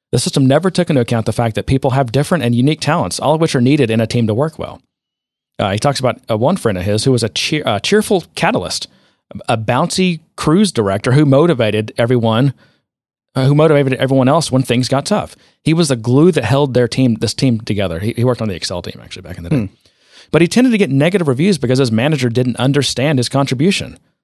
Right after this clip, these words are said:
Speaker 1: Um, another friend, w-, friend was incredibly, uh, insightful strategically. His conversations with other people about how things should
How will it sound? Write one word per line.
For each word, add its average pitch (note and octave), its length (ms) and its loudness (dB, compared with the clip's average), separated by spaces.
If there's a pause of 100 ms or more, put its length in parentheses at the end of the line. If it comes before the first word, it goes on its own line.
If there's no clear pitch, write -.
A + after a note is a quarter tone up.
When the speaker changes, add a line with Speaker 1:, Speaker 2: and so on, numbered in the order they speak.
(300)
Speaker 1:
Um, G2 400 -4
another A#3 240 2
friend, B2 220 2
w-, A#2 180 -4
friend A#2+ 260 0
was A#2 140 0
incredibly, A2+ 760 0 (300)
uh, F#2 160 -4 (120)
insightful A#2 480 -2
strategically. A#2 720 -2 (240)
His B2 120 -2
conversations C#3+ 600 0
with B2 140 0
other E3 160 2
people B2 220 0
about A#2 180 0
how C3 160 0
things C3+ 240 0
should A#2+ 280 -2